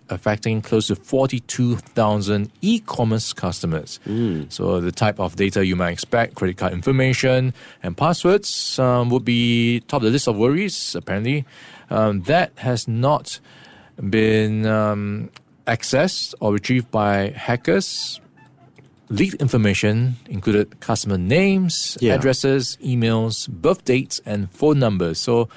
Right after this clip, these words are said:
Speaker 1: at least based to the best of our knowledge, the more sensitive stuff, uh, has not been, um,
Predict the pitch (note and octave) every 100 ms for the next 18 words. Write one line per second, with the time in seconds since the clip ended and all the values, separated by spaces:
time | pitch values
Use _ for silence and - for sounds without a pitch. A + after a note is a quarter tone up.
0 | - - - - _ _ _ - B2 C3
1 | A#2+ - B2+ C3 - A2 G#2 G#2+ A2 F2
2 | E2 E2+ D3 F3 - - - - G2 F#2+
3 | F#2+ F#2 G#2+ G2+ - A#2 - A#2 - A2+
4 | G#2+ G#2+ - - - F#2+ F#2+ F#2+ F#2+ F#2
5 | F#2+ - G#2 G2 G2 F#2+ F#2 F2+ F2+ F#2+